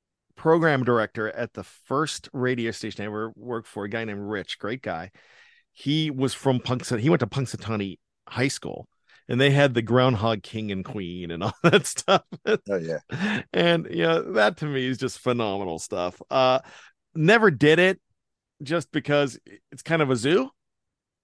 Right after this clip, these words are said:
Speaker 1: You gotta
Speaker 2: Uh-huh.
Speaker 1: get there super early, and you're just standing and, and, uh, and waiting. But I think it'd be cool. I think that's a bucket list kind of thing that you should do once.
Speaker 2: Yeah, that's a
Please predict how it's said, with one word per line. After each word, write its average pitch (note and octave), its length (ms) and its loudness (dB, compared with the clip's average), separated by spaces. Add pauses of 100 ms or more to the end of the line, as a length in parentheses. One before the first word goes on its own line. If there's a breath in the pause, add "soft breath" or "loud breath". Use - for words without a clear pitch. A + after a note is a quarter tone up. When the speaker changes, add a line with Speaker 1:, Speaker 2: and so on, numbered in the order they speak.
(280)
Speaker 1:
You A2+ 120 -6
gotta C#3 140 6
Speaker 2:
Uh-huh. C3 80 0
Speaker 1:
get C#3 180 2
there C3+ 180 2
super - 480 -2
early, C#3 540 -4
and A#2+ 500 -8
you're B2+ 160 -4
just A#2+ 220 -8
standing B2+ 500 -4
and, A2+ 320 -8 (100)
and, A#2 360 -4
uh, A2+ 320 -2 (100)
and B2 240 -10
waiting. C3 580 -6
But C3+ 220 -6
I C3 140 -4
think D3+ 240 -10
it'd C3 100 -4
be A#2 120 -8
cool. A#2 400 0 (320 loud breath)
I - 40 -10
think D4 120 0
that's F#3+ 140 2
a B2 60 0
bucket G2+ 400 -4
list A#2 240 -4
kind C3+ 160 -2
of B2 80 -6
thing D3+ 300 -4
that B2+ 260 -2
you C#3 200 -10
should B2+ 200 -4
do A#2+ 140 0
once. A2 480 -8 (760)
Speaker 2:
Yeah, G#2 300 -2
that's - 200 -2
a F2 160 2